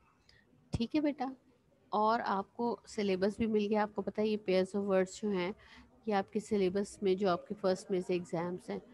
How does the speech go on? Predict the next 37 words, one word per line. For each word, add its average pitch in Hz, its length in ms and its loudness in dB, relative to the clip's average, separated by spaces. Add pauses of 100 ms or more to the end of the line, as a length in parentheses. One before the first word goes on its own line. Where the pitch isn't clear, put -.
(380)
उसमें 196 240 0
भी 202 100 4
included 185 540 2
हैं। 170 220 -2
चलिए 240 220 2
मैं 247 120 2
आपको 233 260 0
ऊपर 214 180 0
से 220 140 -4
दिखा 214 300 2
देती 190 240 -2
हूँ, 240 100 0
किसी 233 200 -2
का 220 80 4
कोई 214 220 2
काम 202 300 2 (440)
अगर 202 220 6
रह 196 160 6
गया 202 220 6
है 214 80 8
तो 208 160 4
वो 202 200 8
screenshot 208 760 4
ले 165 140 4
ले, 214 160 0 (1000)
कोई 202 160 6
sentence 202 560 2
अगर 196 200 4
रह 165 140 4
गया 175 200 0
है 208 60 0
तो 208 80 2
उसे 208 200 2
complete 180 500 -2
कर 185 180 0
लें 190 220 0
बेटा। 202 240 -6